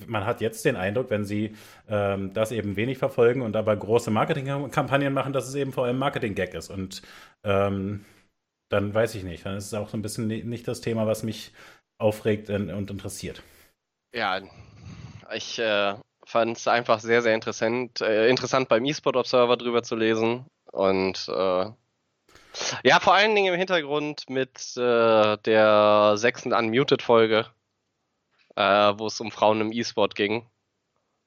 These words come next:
Speaker 2: Äh,
Speaker 1: Ja, aber weißt du, das finde ich eben,
Speaker 2: Deutlich
Speaker 1: da
Speaker 2: von
Speaker 1: gibt, ich finde das, das ist ja genau der Punkt. Also das ist ja das, was daran unaufrichtig ist, ne? Dass genau solche
Speaker 2: Also
Speaker 1: Leute
Speaker 2: ich finde, das ist einfach ein harter Tritt in,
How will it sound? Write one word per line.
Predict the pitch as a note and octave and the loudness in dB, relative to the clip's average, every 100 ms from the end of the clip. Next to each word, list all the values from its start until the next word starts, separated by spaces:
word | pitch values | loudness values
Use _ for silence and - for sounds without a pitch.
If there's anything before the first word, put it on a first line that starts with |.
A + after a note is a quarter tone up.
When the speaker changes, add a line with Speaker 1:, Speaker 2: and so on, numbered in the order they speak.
| _ | _
Speaker 2:
Äh, | - | -4
Speaker 1:
Ja, | F#2 | 0
aber | E2+ C#3 | 4 6
weißt | E3 D#3+ | 6 4
du, | |
das | C#3+ - | -4 -2
finde | E3+ | -2
ich | |
eben, | D3+ | 0
Speaker 2:
Deutlich | - C3 | -2 0
Speaker 1:
da | C3+ | 0
Speaker 2:
von | D#3 | 0
Speaker 1:
gibt, | D#3 F2 D#2 F2 | -2 -8 -12 -12
ich | B2 | -10
finde | - D3+ | -6 -2
das, | D3 - - A2+ | -2 -4 -16 -10
das | A#2 | -8
ist | C3+ C3 | -6 -4
ja | C3 | -2
genau | B2 B2 | 0 -2
der | B2 | -2
Punkt. | A2 C3 G2 | -2 -4 -4
Also | G#2 G#2+ | -6 -4
das | A2 C#3+ | -4 -4
ist | C3 | -2
ja | A#2+ | 0
das, | - | 0
was | B2 - | -2 -2
daran | G#2+ A2 | -2 -4
unaufrichtig | A#2 A2 - G2 - | -4 -4 -4 -8 -10
ist, | F2 E2 | -12 -8
ne? | B2 C3+ - - - | -6 -6 -8 -18 -12
Dass | - G2+ - - G2 | -8 -6 -8 -16 -6
genau | G#2 G2+ A2 A2 | -2 0 -2 -4
solche | F#2 G#2 G#2+ | -2 -2 2
Speaker 2:
Also | D#3 - | 4 6
Speaker 1:
Leute | E3 | 6
Speaker 2:
ich | - | 4
finde, | G3+ E3+ | 2 2
das | |
ist | E3+ | 2
einfach | D#3+ E3 C#3+ | 2 4 2
ein | |
harter | C#3+ D#3+ D#3 D3+ _ | 2 2 0 -4 _
Tritt | - E3 D#3 - | -14 -14 -12 -14
in, | C#3+ | -14